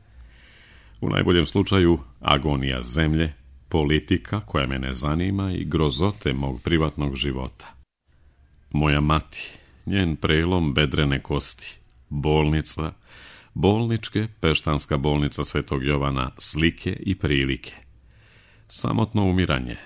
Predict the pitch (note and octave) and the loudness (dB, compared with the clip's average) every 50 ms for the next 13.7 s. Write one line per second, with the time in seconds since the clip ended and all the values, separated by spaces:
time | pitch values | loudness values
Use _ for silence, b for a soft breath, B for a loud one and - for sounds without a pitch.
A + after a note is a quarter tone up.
0 | - - - - F2+ D#2 D2+ D#2+ E2 E2+ F2 F#2 - - F2+ E2+ F2 F2 - - | -12 -8 -2 0 2 2 2 2 2 0 0 -2 -4 -4 -6 -6 -6 -6 -6 -4
1 | - D2+ C#2 - - D#2 D2 C#2 C2+ C#2+ D2+ - - - D#2 - - - - D#2 | -4 -4 -2 -2 0 0 0 0 0 -2 -2 -2 -2 -4 -4 -6 -6 -8 -6 -6
2 | C#2+ C2 C#2 D2+ D2+ C#2+ - C#2+ C2+ C2 C2 C2 C2 B1+ - - - - C2 - | -4 -2 -2 -2 -2 -2 0 -2 -2 -2 -2 -4 -6 -4 -4 -4 -4 -4 -6 -8
3 | - - - - - - _ _ _ B B B B B B B B B - - | -10 -20 -20 -20 -20 -20 _ _ _ B B B B B B B B B -2 0
4 | - B2 A#2 - G#2 - - F#2+ F#2 D#2+ F2+ F2 D#2+ - F2 F2+ F2 - F#2+ D#2+ | 0 0 0 0 -2 0 0 0 0 2 0 -2 0 0 0 0 0 0 0 0
5 | D#2+ D#2+ D#2 D#2+ D2+ - - D#2 C#2+ D2 C#2+ C#2 C2+ B1 C2+ D#2+ F2 - - G2+ | 2 2 0 0 0 -2 -2 0 0 0 0 0 -2 0 0 -2 -2 0 -2 -2
6 | G2 G2 G2+ F#2 E2 - E2+ E2+ D#2+ - - E2 D#2 - - - - - - E2 | -2 0 0 -2 -2 0 0 -2 -2 -2 -4 -4 -4 -4 -4 -6 -6 -4 -2 0
7 | F2 F#2+ F#2+ F#2+ G2 F#2+ E2 D2 C#2 D2+ D2 C#2+ C#2 C#2+ C2+ C2+ C2+ C2 C2 C2 | 2 2 2 0 -2 -2 -2 0 0 2 2 2 2 0 -2 -2 -2 -2 -2 -4
8 | C2 - - C#2 B1+ A#1+ A#1+ A1+ - - A#1 A#1+ A1+ - _ _ _ b b b | -4 -4 -6 -6 -6 -6 -8 -8 -8 -8 -8 -10 -12 -14 _ _ _ b b b
9 | b b b b b b b b b b b b b b b - G2+ G#2+ G2+ F2+ | b b b b b b b b b b b b b b b 0 0 2 2 2
10 | D#2 - - - F2 D#2 - - E2 D2+ D2 C#2+ - E2 D2+ C2+ E2+ F2 E2+ E2+ | 0 0 -2 -2 -2 0 0 2 0 0 0 0 0 -2 -2 -2 -2 -2 -2 -2
11 | - - D#2+ D2 D2+ C#2+ C#2+ D2+ D#2 D#2 - - F2 D2 C2 B1 B1 A#1 - - | -2 -2 -2 -2 0 0 0 0 -2 -2 -2 0 0 0 0 -2 -6 -10 -12 -14
12 | - - - - - D2 C2 C2+ D#2+ D#2+ D2 C2+ B1+ B1 - A#1+ C2+ D#2+ D#2+ D#2 | -18 -20 -18 -10 -6 -4 -2 0 2 2 0 0 -2 -6 -10 -6 -4 -2 -2 -2
13 | - - D#2 - - C2 B1 B1 - - - - C#2+ C2 | -2 -4 -6 -6 -6 -8 -8 -6 -6 -6 -6 -4 -6 -8